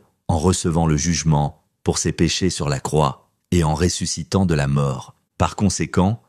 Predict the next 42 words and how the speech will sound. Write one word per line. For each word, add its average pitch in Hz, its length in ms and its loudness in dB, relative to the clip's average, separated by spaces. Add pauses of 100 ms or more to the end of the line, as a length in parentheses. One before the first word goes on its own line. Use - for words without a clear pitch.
(160)
la 85 180 4
venue 107 320 2
du 90 140 0
Saint-Esprit 85 640 0
à 73 40 0
la 73 120 0
Pentecôte 101 640 0
est 101 180 2
une 117 120 4
œuvre 98 260 2
de 71 80 0
témoignage, 92 760 2 (320)
confirmant 80 640 2
par 73 220 -2
la 78 80 -2
puissance 92 500 -2
du 80 100 -2
Saint-Esprit 85 640 -2 (340)
le 98 140 6
fait 117 240 0
que 101 120 0
le 82 100 4
salut 90 340 0
déjà 85 360 2
accompli 90 540 2
est 73 100 2
vrai. 67 480 -6 (200)
Lorsque 80 340 0
les 78 160 2
disciples 87 500 -2
furent - 420 -2
remplis 92 540 2
du 76 100 -2
Saint-Esprit 78 680 -4 (300)
et 117 60 6
se 143 140 -2
mirent 139 380 0
à 90 80 2
parler 87 400 0
en 71 100 -2
d'autres 80 320 0
langues, 98 380 2